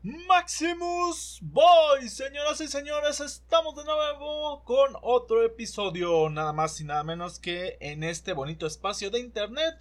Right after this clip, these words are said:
en el cual esperemos se la pasen muy, pero que muy bien.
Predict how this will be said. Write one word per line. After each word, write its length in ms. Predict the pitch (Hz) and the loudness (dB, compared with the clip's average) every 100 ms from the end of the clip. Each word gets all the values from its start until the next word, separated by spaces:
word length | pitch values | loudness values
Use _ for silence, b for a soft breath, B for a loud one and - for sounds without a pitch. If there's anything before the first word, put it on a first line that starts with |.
| B B B B | B B B B
en 100 | 254 | -2
el 140 | 311 | -2
cual 200 | - 294 | 0 -2
esperemos 580 | 285 277 262 262 262 254 | -2 -4 -4 -2 -2 -2
se 140 | - 277 | 2 4
la 160 | 262 | 4
pasen 500 | 233 226 208 214 214 214 B - | 4 4 2 -2 -4 -14 B -10
muy, 420 | 147 202 220 226 - | -4 -2 -2 -6 -4
pero 240 | 170 208 | 0 0
que 80 | 269 | 0
muy 240 | 277 285 208 | 0 -2 -4
bien. 360 | 190 123 107 | -4 -4 -8